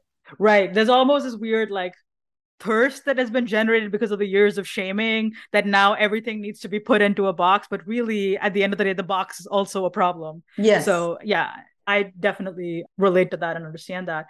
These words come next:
Speaker 1: I wanna talk a little bit about, similarly to, I think, sexuality, gender is something that is played with. And you, you know, you talked about makeup at the beginning and
Speaker 2: Yeah.
Speaker 1: hair, and Krishna, who I think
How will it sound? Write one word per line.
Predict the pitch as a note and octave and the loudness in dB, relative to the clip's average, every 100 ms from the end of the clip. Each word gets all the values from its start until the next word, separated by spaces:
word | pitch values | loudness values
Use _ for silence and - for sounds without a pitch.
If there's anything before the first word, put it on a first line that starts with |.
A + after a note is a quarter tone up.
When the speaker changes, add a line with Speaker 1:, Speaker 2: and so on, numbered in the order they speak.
| - - - | -18 -20 0
Speaker 1:
I | A#3 C4 | 2 4
wanna | D#4 G4 | 2 2
talk | D#4+ D4 | -2 0
a | |
little | C4 B3 B3+ | 0 2 2
bit | A#3+ | 0
about, | G#3+ G3 - G#3 | -2 -4 -6 -16
similarly | - D#4 D#4+ C#4 A#3 G3+ G3 | -2 2 6 6 6 6 2
to, | A3 F#3+ | -2 -2
I | G3 | -4
think, | F#3+ F#3+ F3+ F3 - _ _ | -4 -8 -8 -10 -14 _ _
sexuality, | - G3 F#3 F3 E3+ D#3+ D#3+ | -2 -2 -2 -2 -4 -6 -12
gender | D#3 G#3 A#3 G3+ - F3 - - - | 0 2 4 2 -4 -10 -16 -16 -4
is | G3+ | -2
something | A3 G3+ G#3+ G3 | 0 -2 -2 -4
that | F#3+ | -4
is | F#3 | -6
played | - G3+ F#3 | -6 -2 -2
with. | E3+ F#3 | -2 -4
And | F#3+ | -4
you, | F#3+ | -6
you | G3+ | -4
know, | F3+ | -6
you | F3+ | -2
talked | F#3 F3+ | -2 -2
about | F3+ | -4
makeup | F3 E3+ F3 D#3+ | -4 -4 -6 -10
at | D#3 | -12
the | |
beginning | D#3+ D#3+ E3 D#3 D#3+ | -12 -12 -12 -10 -6
and | F3+ | -2
Speaker 2:
Yeah. | D#3+ | 0
Speaker 1:
hair, | F3 D#3+ D#3 D#3+ _ - _ | 0 -2 -4 -6 _ -20 _
and | G#3+ G#3+ G#3+ | 0 0 2
Krishna, | B3+ A#3+ G3+ D#3+ D#3+ E3 | 2 2 0 -2 -2 0
who | F#3 | 0
I | F3+ | 0
think | F3 E3 | -4 -10